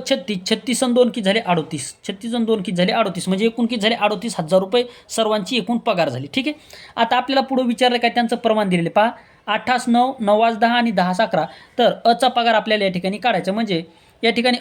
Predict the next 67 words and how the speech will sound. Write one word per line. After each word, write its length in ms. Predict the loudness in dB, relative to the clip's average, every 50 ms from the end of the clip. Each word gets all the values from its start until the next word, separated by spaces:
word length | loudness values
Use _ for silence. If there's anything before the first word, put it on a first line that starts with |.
| 0
अ 80 | 0 0
पहिल्या 320 | 2 2 2 2 2 2 2
क्रमांक 280 | 2 2 2 2 0
म्हणजे 240 | 0 -2 -2 -4 -2 0
अ 60 | 2
चं 120 | 2 2 0
प्रमाण 300 | 0 0 0 2 2 2
आहे 120 | 0 0 -2 -2
आठ, 280 | -2 -2 -2 -2 -6 -10 -8 -4
ब 160 | 0 2 2
चं 140 | 2 2 2
प्रमाण 320 | 2 2 2 2 2 2
आहे 100 | 2 2
मित्रांनो 320 | 0 2 2 2 2 2 2
नऊ, 240 | 4 4 4 2 0 -4 -12 _ _ _ 0
क 40 | 0
चं 160 | 2 2 0
प्रमाण 300 | 2 2 2 2 2 2
आहे 80 | 2 2
या 40 | 2
ठिकाणी 280 | 0 -2 -4 -2 0
दहा 200 | 0 0 0 0
आणि 300 | 0 0 -2 -2 -2 -2
ड 120 | -2 -2 -2
चं 160 | 0 -2 -2
प्रमाण 280 | 0 0 2 2 2
आहे 100 | 2 2
या 60 | 0 0
ठिकाणी 240 | -2 -4 -4 -4 -4 -4 -4
अकरा. 240 | -4 -4 -4 -6 -10 -10 -14 _ _ -4
ठीक 160 | -2 -2 -2
आहे, 80 | -4 -6 -8 -18 -20 -20 -20 -18 -12 -6
तर 60 | -4 -4
आपल्याला 340 | -2 -2 -2 -2 0 0
कोणाची 320 | 0 0 -2 -2 -4 -6 -4 -2
अ 60 | -2
ची 160 | -2 -2 -2
पगार 240 | -2 0 0 2 0
काढायची. 300 | 0 0 -2 0 0 0
आता 120 | 0 0 0
आपण 200 | 0 -2 -2 -2
सर्वांची 380 | 0 0 0 0 0 -2 -4
पगार 220 | -2 -2 0 2 2
या 80 | 2
ठिकाणी 220 | 2 0 -2 -2 0
काढू 180 | 0 0 0
शकतो, 280 | -2 -4 -6 -4 -4 -4
परंतु 340 | -2 0 0 0 0 0 -2
आपल्याला 260 | -2 -2 0 -2 -2
विचारली 380 | -2 -2 -2 -2 -2 -2 -2 -4 -2
अ 60 | -2 -2
ची 160 | -2 -4 -4
पगार. 260 | -4 -4 -2 -2 -4 -6 -8 _ _ -20 -20 -20 -20 -18 -6 -2
तर 60 | 0
आता 180 | 0 0 0 -2
काय 220 | -2 -2 -2 -2
करायचं 300 | -2 -2 -2 -2 -2 -2
मित्रांनो? 220 | -4 -4 -4 -2 -2
या 60 | -2
सर्वांची 480 | -2 0 2 2 2 2 0 -2 -2 -4
जे 80 | -4
काही 160 | -2 -2 0
गुणोत्तर 340 | 0 2 2 2 2 2 0
आपल्याला 280 | 0 0 0 -2 -2 -2
दिलेले 260 | 0 0 0 2 2
यांचं 220 | 2 0 0 -2
प्रमाण, 340 | 0 0 0 2 2 0 -2